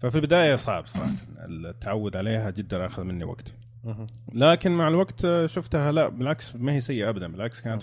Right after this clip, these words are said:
Speaker 1: فكرة مرة ممتازة. المميز فيها إنه فيها قنوات.
Speaker 2: مهم.
Speaker 1: القنوات هذه إيش ميزتها؟ إنها شغالة على طول.
Speaker 2: حلو.
Speaker 1: أنت تيجي تفتح القناة
Speaker 2: مهم.
Speaker 1: وتلاقي أغاني بتنعزف.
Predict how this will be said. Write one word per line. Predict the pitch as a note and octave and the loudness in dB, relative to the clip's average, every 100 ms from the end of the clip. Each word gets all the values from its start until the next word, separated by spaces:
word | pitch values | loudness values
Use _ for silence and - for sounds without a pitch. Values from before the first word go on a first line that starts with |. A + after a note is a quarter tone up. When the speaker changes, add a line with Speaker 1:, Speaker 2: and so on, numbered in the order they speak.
| C3 | -8
Speaker 1:
فكرة | A#2+ | -6
مرة | A#2 A#2+ G2 | -4 -4 -4
ممتازة. | D#2+ D#2 - - - - - - - | -6 -6 -8 -12 -18 -20 -20 -18 -2
المميز | B2 D3+ A3+ A3+ G3 - | 4 6 6 8 6 6
فيها | G#3 G3 G3+ G#3 - | 4 6 8 6 2
إنه | C3 C3+ | 0 2
فيها | - D3+ | 4 4
قنوات. | B2+ A#2 G2+ E2+ - - - | 4 0 -2 -4 -8 -16 -14
Speaker 2:
مهم. | A#2 | -6
Speaker 1:
القنوات | C3 D3 D#3 D3 | 0 4 4 4
هذه | C#3+ | 2
إيش | B2 B2 G#2 | 2 0 -2
ميزتها؟ | F2+ F2+ A2+ | -2 -4 -4
إنها | A2+ B2+ | 0 0
شغالة | A#2+ A#2+ C#3 A2+ | 0 2 2 2
على | F#2 E2+ | -2 -6
طول. | - - - - - | -12 -18 -20 -16 2
Speaker 2:
حلو. | C#3 G#2+ G2 - C#3+ | 4 4 2 -6 -4
Speaker 1:
أنت | C3+ | -2
تيجي | B2+ D#3 C#3 | 0 2 2
تفتح | D3+ C3 C#3+ A#2+ | 0 0 0 2
القناة | A2+ G#2 F#2+ F#2 - G#2+ A#2 D#3 - - | 0 0 -2 -4 -4 -2 0 0 -2 -4
Speaker 2:
مهم. | B2 A2+ A2 - _ - | -2 -2 -4 -12 _ -14
Speaker 1:
وتلاقي | D2+ A2+ A#2 D3+ C#3 B2 A2+ - - - - | -8 -8 4 6 6 4 -2 -8 -20 -20 -10
أغاني | A#2+ A#2+ A2 | -4 -2 -2
بتنعزف. | G2 F2+ D#2+ D#2 | -4 -10 -12 -14